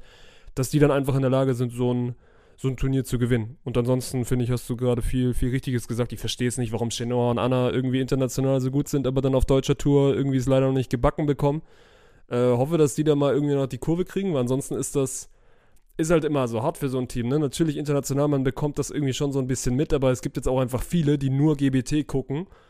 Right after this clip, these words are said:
und die haben jetzt vier Spiele von diesem Team gesehen und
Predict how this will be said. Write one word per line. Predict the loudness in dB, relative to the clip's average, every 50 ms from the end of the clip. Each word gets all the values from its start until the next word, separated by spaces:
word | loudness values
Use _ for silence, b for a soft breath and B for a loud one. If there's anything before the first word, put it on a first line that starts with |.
| b b b b b
und | -4 0 2
die | 2 4
haben | 4 4 4
jetzt | 2 2 -2 -6
vier | -4 -2 0 0
Spiele | 0 0 0 0 0
von | 0 0 -2
diesem | -2 -2 -2
Team | -2 0 0 0
gesehen | 0 0 2 2 2 0
und | -2 -4